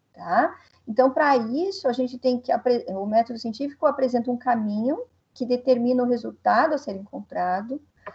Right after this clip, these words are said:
a mostra a seleção de técnicas que informa a ação do pesquisador, então ele vai tá dizendo como que foi feito, passo a passo,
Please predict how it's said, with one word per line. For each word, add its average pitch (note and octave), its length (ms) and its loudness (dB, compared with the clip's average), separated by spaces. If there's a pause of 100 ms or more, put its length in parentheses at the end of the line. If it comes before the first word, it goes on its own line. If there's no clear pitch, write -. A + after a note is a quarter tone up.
(120)
a - 80 -2
mostra C#4 460 6
a C4+ 40 0
seleção C#4+ 500 2
de E4+ 100 -6
técnicas A3 720 0
que - 160 -6
informa C#4+ 880 2 (200)
a A#3 140 4
ação A#3 300 -2
do A3+ 80 -4
pesquisador, F3+ 840 -2 (400)
então G3+ 480 4
ele G#3 160 -2
vai G#3 160 0
tá G3+ 160 0
dizendo G3+ 320 -6
como C#4 300 6
que - 100 -18
foi A3+ 140 0
feito, A3+ 500 -6
passo D4 320 0
a C#4+ 60 -2
passo, A#3+ 520 4